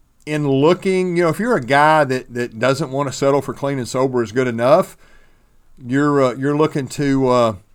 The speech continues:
you know, kinda be, uh, be the best and most powerful version of you in the eight key areas that every man must master: personal growth, relationships, finances,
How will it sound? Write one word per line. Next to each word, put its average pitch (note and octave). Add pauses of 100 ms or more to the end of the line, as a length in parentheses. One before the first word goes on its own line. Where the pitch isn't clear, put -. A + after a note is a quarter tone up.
(720)
you F3+
know, E3+
kinda C4
be, E3
uh, G2 (260)
be D#3+
the D#3
best D3+
and D3
most B2+
powerful D3
version C3
of G#2+
you C#3
in C3
the A#2+
eight C3+
key C#3+
areas D3
that A2
every B2
man B2+
must B2
master: C3+ (640)
personal D#3+
growth, C#3
relationships, C#3+
finances, D#3+